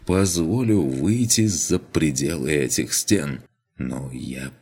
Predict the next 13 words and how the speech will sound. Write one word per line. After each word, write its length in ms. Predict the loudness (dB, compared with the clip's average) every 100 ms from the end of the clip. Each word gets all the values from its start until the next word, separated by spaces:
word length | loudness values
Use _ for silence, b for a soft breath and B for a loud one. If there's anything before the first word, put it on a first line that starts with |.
| -6
прекращу 880 | -6 -4 -4 -4 -2 -2 -2 -2 0
все 460 | -2 2 2 4
это, 520 | 2 2 0 -2 -4 -14 _ _ _
заменив 680 | -4 -2 -2 -6 -6 -6 -2
смертную 720 | -2 -2 -2 -2 -4 -6 -4 -4
казнь 640 | -2 0 2 0 -4 -2
ввиду 680 | 0 2 4 4 4 2 2
твоего 460 | 2 0 2 2 0
признания 880 | 0 -2 -2 -2 -2 -2 -6 -8 -12 _ _ _
на 200 | -6 -4
заключение 960 | -4 -4 -2 -2 -2 -2 -2 -2 -2 -2
в 140 | -4
тюрьме. 600 | 0 2 2 -2 -6 -10